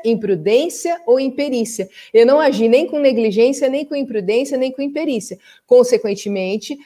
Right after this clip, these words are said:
a minha oficina não pode ser responsabilizada. Eu estou blindado. Então, eu tenho que fazer o quê? Eu tenho que blindar a minha oficina, eu tenho que adequar a minha oficina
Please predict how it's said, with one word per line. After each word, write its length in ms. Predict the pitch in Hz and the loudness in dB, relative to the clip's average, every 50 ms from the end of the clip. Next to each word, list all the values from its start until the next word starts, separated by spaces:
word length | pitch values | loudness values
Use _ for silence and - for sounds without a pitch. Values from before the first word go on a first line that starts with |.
| _ | _
a 80 | - 285 | -6 -2
minha 160 | 262 247 247 | 0 2 2
oficina 400 | 247 247 220 - - 247 240 247 | 0 0 -4 -6 -4 -4 -2 -2
não 160 | 226 220 247 240 | -2 -2 -4 -4
pode 300 | - 226 220 233 220 - | -2 -2 -2 -2 -4 -4
ser 200 | - - 233 226 | -4 -4 -2 -2
responsabilizada. 1080 | 233 240 220 220 - 226 226 220 - 214 202 196 220 277 302 277 226 185 160 156 160 160 - _ _ _ _ _ | -2 -2 -4 -4 -4 -6 -8 -6 -6 -6 -6 -4 -6 -4 0 0 2 2 0 -2 -6 -12 -16 _ _ _ _ _
Eu 140 | 185 185 180 | 0 0 0
estou 580 | 175 - - - 226 247 302 339 311 - - - | 0 -2 0 2 4 4 4 2 -2 -8 -12 -10
blindado. 720 | 185 180 233 277 302 269 233 170 160 165 170 170 156 156 160 - _ _ _ _ _ _ | -6 -4 -2 -2 -2 -2 -2 -2 -2 -2 -2 -2 -4 -8 -14 -18 _ _ _ _ _ _
Então, 340 | 214 220 208 214 262 285 311 | -8 -6 -2 0 2 2 2
eu 120 | 302 294 | 0 -2
tenho 400 | 294 - 302 302 359 359 359 339 | -4 -4 -4 -2 -2 -2 -4 -6
que 160 | 349 - 320 | -6 -8 -10
fazer 320 | 311 - - 294 294 311 311 | -6 -4 -4 -2 -2 -2 -4
o 60 | 311 | -4
quê? 420 | 311 - 247 202 170 - - _ _ - | -4 -2 -2 0 0 -2 -6 _ _ -8
Eu 80 | 196 | -2
tenho 200 | 196 226 220 214 | 0 0 0 0
que 120 | 220 220 196 | 0 -4 -4
blindar 420 | 180 208 214 202 202 208 254 311 | -2 -2 -2 -2 0 0 0 0
a 20 | 339 | 0
minha 160 | 330 330 339 | -2 -4 -6
oficina, 420 | - 320 294 - - 226 196 185 | -6 -6 -10 -8 -8 -6 -6 -6
eu 60 | 180 180 | -6 -6
tenho 200 | - 202 196 190 | -6 -6 -6 -6
que 100 | - 196 | -6 -6
adequar 520 | 180 165 185 175 - _ - 233 247 285 | -6 -4 -6 -6 -8 _ -2 0 0 0
a 40 | 311 | 0
minha 160 | 320 302 311 | -2 -4 -6
oficina 600 | 294 - 285 - - - - 226 220 226 233 226 | -6 -6 -8 -10 -10 -6 -4 -2 -2 -2 -4 -4